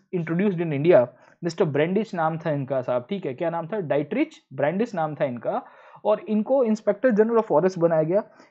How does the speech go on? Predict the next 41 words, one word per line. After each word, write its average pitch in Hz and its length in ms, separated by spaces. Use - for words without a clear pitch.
इनको 262 300
बोला 226 240
गया 214 220
कि 226 160
साहब, 185 480
आप 185 300
हमको 190 280
बताइए 165 440
कि 214 140
इंडिया 165 340
में 196 140
किस 208 200
प्रकार 165 380
की 185 160
फॉरेस्ट, 175 520
अ, 151 40
और 135 540
फॉरेस्ट 160 460
के 143 400
रिसोर्सेज 143 480
है, 175 60
उसका 165 200
ऑप्टिमम 147 480
यूज़ 139 180
करना 127 260
चाहिए 107 220
साहब, 104 260
ठीक 196 160
है? 127 160
ये 285 160
जो 294 140
ब्रैंडिस 202 480
है, 208 280
ब्रैंडिस 220 440
ने 240 160
एक 202 300
प्रॉपर 196 320
सिस्टम 214 400
को 220 140
इंट्रोड्यूस 185 420
कराया, 135 440